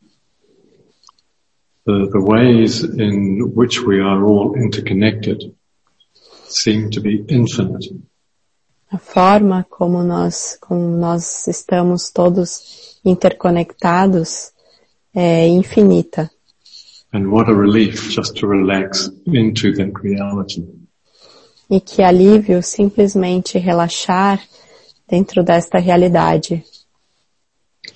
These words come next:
Speaker 1: So we vow to surrender to the mystery freely.
Speaker 2: Então nós prometemos nos render a esse mistério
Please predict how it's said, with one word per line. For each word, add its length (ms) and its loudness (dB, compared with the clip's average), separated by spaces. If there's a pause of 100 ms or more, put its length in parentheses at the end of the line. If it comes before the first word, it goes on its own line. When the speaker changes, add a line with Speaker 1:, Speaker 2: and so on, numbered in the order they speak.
(300)
Speaker 1:
So 440 0
we 160 -2
vow 560 2
to 160 -2
surrender 720 0 (560)
to 120 -6
the 100 0
mystery 680 0 (720)
freely. 520 -4 (1600)
Speaker 2:
Então 440 2
nós 800 0 (280)
prometemos 1120 2
nos 260 -2
render 720 2
a 160 0
esse 320 -4
mistério 800 0